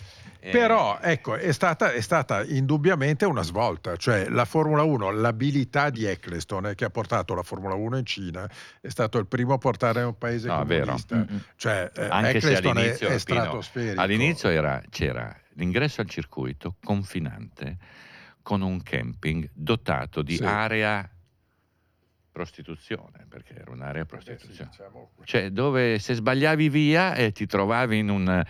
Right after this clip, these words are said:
Speaker 1: girone dell'inferno. È una, una roba
Speaker 2: Cioè,
Speaker 1: scandalosa
Speaker 2: eh,
Speaker 1: all'inizio, all'inizio. Con, con, devo dire, Pino si ricorda,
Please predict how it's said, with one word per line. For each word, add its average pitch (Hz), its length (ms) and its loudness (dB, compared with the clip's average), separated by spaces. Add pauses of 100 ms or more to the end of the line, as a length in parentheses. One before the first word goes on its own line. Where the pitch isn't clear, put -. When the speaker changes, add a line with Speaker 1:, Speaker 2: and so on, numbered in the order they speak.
Speaker 1:
girone 113 460 4
dell'inferno. 101 920 0 (100)
È - 220 -10
una, 78 260 -8 (340)
una 71 160 -10
roba 92 240 0
Speaker 2:
Cioè, 69 200 -12
Speaker 1:
scandalosa 71 560 -6
Speaker 2:
eh, 65 40 -12
Speaker 1:
all'inizio, 67 760 -12
all'inizio. 71 580 -8
Con, 104 320 2 (420)
con, 82 360 0 (240)
devo 69 280 -4
dire, 67 500 -2 (1120)
Pino 71 220 -6
si - 140 -12
ricorda, 101 540 -8